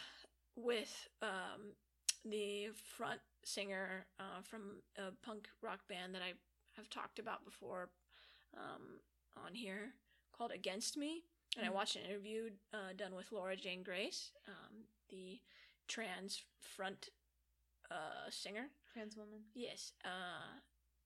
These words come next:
Speaker 1: yes, trans woman, but she's the fr-, she's the, she's the s-, singer. Yeah, yeah, yeah. Um, and I just, I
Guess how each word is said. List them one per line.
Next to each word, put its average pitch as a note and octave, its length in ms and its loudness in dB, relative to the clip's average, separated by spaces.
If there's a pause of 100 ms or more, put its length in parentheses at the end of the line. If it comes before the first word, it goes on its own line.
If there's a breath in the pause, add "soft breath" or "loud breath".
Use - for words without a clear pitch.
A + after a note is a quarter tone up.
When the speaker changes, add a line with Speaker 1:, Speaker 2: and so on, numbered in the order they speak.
Speaker 1:
yes, B3 360 4
trans G#3 320 4
woman, G#3 180 -2
but - 120 -4
she's - 240 -2
the F#3+ 80 -12
fr-, - 160 -14 (100)
she's E3+ 280 -6
the, - 120 -8 (160)
she's A3+ 240 -6
the - 100 -18
s-, - 140 -12 (160)
singer. - 280 -10 (200)
Yeah, - 160 4 (240)
yeah, - 140 6 (220)
yeah. A3+ 120 8 (460 loud breath)
Um, A#3+ 600 12 (160)
and D4 520 12
I F#4 160 4
just, - 300 4 (120)
I B3+ 720 6